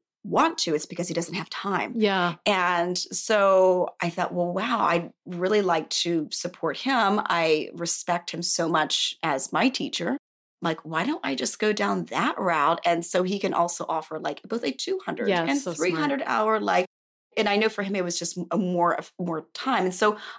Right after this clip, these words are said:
Speaker 1: I was gonna go down this other route, but I was like, "Well, wait a second, let me check in with him." And I feel like just from just the amount of time I've just spent with him over the years, it just seemed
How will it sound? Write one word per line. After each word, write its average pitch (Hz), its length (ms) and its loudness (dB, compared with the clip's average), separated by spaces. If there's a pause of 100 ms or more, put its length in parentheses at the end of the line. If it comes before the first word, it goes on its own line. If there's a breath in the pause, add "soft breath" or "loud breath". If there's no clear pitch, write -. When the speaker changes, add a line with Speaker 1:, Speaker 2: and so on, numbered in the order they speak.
(120 loud breath)
Speaker 1:
I 233 80 4
was 233 180 2
gonna 277 220 4
go 254 160 6
down 202 200 2
this 185 240 0
other 190 260 0
route, 294 320 2
but 220 100 -2
I - 20 2
was 208 120 -2
like, 233 80 0
"Well, 233 100 0
wait 277 160 0
a 302 60 -2
second, 160 340 -2
let 190 120 -2
me 233 100 -2
check 214 260 -4
in 214 100 -4
with 208 180 -4
him." 185 360 2 (400)
And 208 140 0
I 202 80 0
feel 220 280 2
like 190 280 2
just - 340 -2
from 165 720 2
just 175 220 -4
the 175 260 0
amount 165 460 2
of 180 120 -2
time 170 540 0 (600)
I've 175 140 2
just - 300 -8 (180)
spent - 420 -2
with 185 140 -4
him 226 100 0
over 220 300 2
the 226 80 0
years, 220 580 -2
it 190 160 -4
just - 400 -4
seemed 190 540 -2